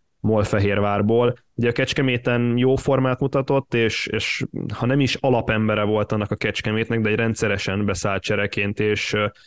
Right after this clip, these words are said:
és képes volt megváltoztatni a mérkőzésnek a, a kimenetelét. Emlékszem, az Alegerszeg ellen például duplázni tudott csereként beállva, ö, Debrecenben pontot mentett a, a Kecskemétnek, és egy ilyen játékosra szüksége van a Huszti Szabolcs Fehérvárjának, főleg úgy, hogy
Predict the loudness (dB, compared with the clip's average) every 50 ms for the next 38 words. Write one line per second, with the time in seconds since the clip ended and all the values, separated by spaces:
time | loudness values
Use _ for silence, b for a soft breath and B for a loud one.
0 | b b _ _ _ -6 -6 -4 -2 -2 -2 0 -2 -2 -2 -2 -2 -2 -2 -2
1 | -2 -2 -2 0 0 0 0 0 0 0 0 -2 -2 -4 -4 -4 -4 -2 -2 -2
2 | -2 0 0 -2 -2 -2 -2 -2 0 0 0 0 -2 -2 -4 -4 -2 -2 -2 -2
3 | -2 B B B -20 -16 -8 -2 0 0 2 2 2 0 2 2 2 2 2 2
4 | 0 0 0 0 -2 -2 -2 -2 0 0 0 2 2 2 0 0 0 -2 -2 -2
5 | -2 -2 -2 0 0 -2 -2 0 0 0 0 0 -2 0 0 0 0 0 0 0
6 | 0 0 0 0 0 0 0 0 0 0 -2 -2 0 0 0 0 0 0 0 0
7 | 0 0 -2 B B B B B B _ -2 0 2 2 2 2 2 2 2 2
8 | 0 0 0 0 0 0 0 0 0 0 0 0 0 2 2 0 2 2 0 0
9 | 0 0 0 -2 0 0 0 0 0 0 -2 -4 -4 -2 -2 -2 -2 0 0 2
10 | 2 2 0 0 0 -2 -2 B B B B B B _ _ -4 -4 -2 0 0
11 | 2 4 4 4 4 4 4 4 2 2 2 0 0 0 0 0 0 0 -2 0
12 | 0 -2 0 0 0 0 2 2 0 0 0 0 0 -2 -2 -4 -4 -6 -6 -6
13 | -6 -4 -4 -2 -2 -2 -2 -2 -2 -2 0 2 2 2 2 0 0 0 2 2
14 | 2 2 2 2 2 2 2 0 0 -2 0 0 0 0 0 0 -2 -4 -2 -2
15 | -2 -2 -2